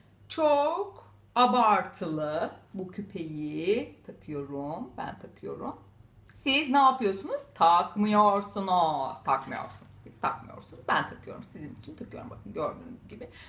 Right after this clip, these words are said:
Bunu da takıyorum hemen. Fıstık, fıstık, fıstık, fıstık. Aman fıstık, fıstık, fıstık, fıstık. Hemen taktım. Biraz hızlı çekim yapıyorum size.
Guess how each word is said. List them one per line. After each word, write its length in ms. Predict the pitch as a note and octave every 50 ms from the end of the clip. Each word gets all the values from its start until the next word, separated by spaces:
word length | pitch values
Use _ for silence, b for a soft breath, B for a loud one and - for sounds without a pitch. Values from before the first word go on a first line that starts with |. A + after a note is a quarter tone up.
| B B B
Bunu 100 | G3+ E3+
da 120 | E3 D#3
takıyorum 400 | - E3+ - - - B2 - - -
hemen. 680 | - - - - - A#2+ - A2+ A#2 - - - - D#4
Fıstık, 280 | - - - - - -
fıstık, 260 | - - - - -
fıstık, 220 | - - - -
fıstık. 200 | - - - - - - - B B B B B B B B B B B
Aman 180 | G3+ - - -
fıstık, 320 | - - - - - -
fıstık, 200 | - - - -
fıstık, 200 | - - - -
fıstık. 300 | - - - - - - - -
Hemen 460 | A3+ A#3 C#4 - - - - - A#3+
taktım. 760 | - - G#3+ - - - - - - - - - B3+ C#4+ C#4 - - - - _ _ _ _ _ b b b b b b -
Biraz 360 | - - - G#3 - - - - B B B B
hızlı 180 | G#3 G3+ G3+ G3+
çekim 260 | - G3 - - D#3+
yapıyorum 380 | - - - - - D3+ - G3+
size. 180 | - - -